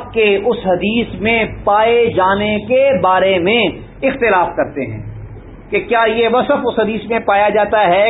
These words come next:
کہ نہیں۔ جو یہ سمجھتا ہے کہ یہ وصف اس حدیث میں پایا جاتا ہے، وہ اس کو صحیح کہتا ہے، اور جو سمجھتا ہے کہ یہ وصف اس حدیث میں نہیں پایا جاتا، وہ اس کو ضعیف کہتا ہے۔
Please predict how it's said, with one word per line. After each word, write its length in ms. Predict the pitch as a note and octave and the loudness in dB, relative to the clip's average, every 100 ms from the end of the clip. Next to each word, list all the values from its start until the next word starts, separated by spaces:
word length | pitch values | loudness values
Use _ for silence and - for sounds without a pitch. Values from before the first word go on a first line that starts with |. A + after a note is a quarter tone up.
| - | 0
کہ 80 | G3 | 0
نہیں۔ 220 | F3 C3+ - - - - | 0 -2 -6 -14 -18 -2
جو 160 | B3+ | 2
یہ 140 | C#4 C#4 B3 | 2 2 2
سمجھتا 400 | B3+ B3+ B3+ B3+ | 2 2 2 0
ہے 60 | B3 | 2
کہ 80 | A#3 | 0
یہ 100 | A#3 | 2
وصف 320 | A#3+ B3+ A3+ | 0 0 -2
اس 140 | A3 G#3+ | -2 -2
حدیث 280 | G#3 G#3 G#3 | -2 -4 -2
میں 120 | G#3+ G#3+ | -2 2
پایا 260 | G3+ B3+ C#4 | 2 4 4
جاتا 300 | C4+ C4 C4 | 2 2 2
ہے، 100 | C4 - - G#3 | 2 -2 -6 -2
وہ 100 | G#3 | -2
اس 100 | G#3 | -2
کو 100 | G3 | -2
صحیح 220 | F3+ E3 D3 | 0 0 0
کہتا 220 | B2+ B2 | -2 -4
ہے، 80 | G#2 - - | -6 -10 -4
اور 120 | G3 G3 | -2 2
جو 140 | A#3+ B3 | 2 2
سمجھتا 340 | A#3 A#3 B3 | 0 0 0
ہے 60 | A#3+ | 0
کہ 140 | A#3 A3+ | 0 2
یہ 100 | A#3+ A#3 | 2 2
وصف 260 | A3+ A#3+ A3+ | 0 -2 -2
اس 120 | G#3+ | -2
حدیث 220 | G#3 G#3 G#3 | -2 -4 -4
میں 100 | G#3 | 0
نہیں 200 | B3 D4 | 0 2
پایا 220 | C4+ C4 B3+ | 2 2 2
جاتا، 260 | B3 B3 A#3+ B3 - - - - - F#3+ | 2 2 2 0 -6 -18 -20 -20 -16 -2
وہ 180 | A#3+ | 0
اس 80 | A3 A3 | 2 0
کو 140 | G#3+ | 0
ضعیف 220 | E3+ E3 - | 2 0 -2
کہتا 280 | C3+ - A#2 | -4 -2 -4
ہے۔ 100 | G2 | -4